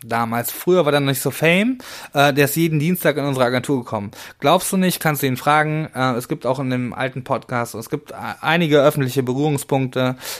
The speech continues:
Äh, heute ist er mir nicht mehr so wohlgesonnen, weil ich ihn schon mal öffentlich, äh, kritisiert habe. Zumindest glaube ich das. <laughs> Ein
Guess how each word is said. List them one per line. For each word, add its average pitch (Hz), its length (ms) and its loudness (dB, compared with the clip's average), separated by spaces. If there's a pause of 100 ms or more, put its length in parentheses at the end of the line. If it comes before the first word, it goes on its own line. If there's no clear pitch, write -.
Äh, 127 220 2
heute 147 300 2
ist 135 120 -2
er 147 80 2
mir 135 140 2
nicht 143 180 -2
mehr 143 120 0
so 123 180 0
wohlgesonnen, 127 520 2
weil 123 120 2
ich 123 140 -6
ihn 131 100 -6
schon 135 140 -6
mal 123 140 0
öffentlich, 127 540 -6 (520)
äh, 110 200 -6
kritisiert 135 540 0
habe. 143 380 2
Zumindest 139 340 -2
glaube 165 260 4
ich 151 80 -4
das. 143 300 0
<laughs> 131 180 -10
Ein 123 60 -2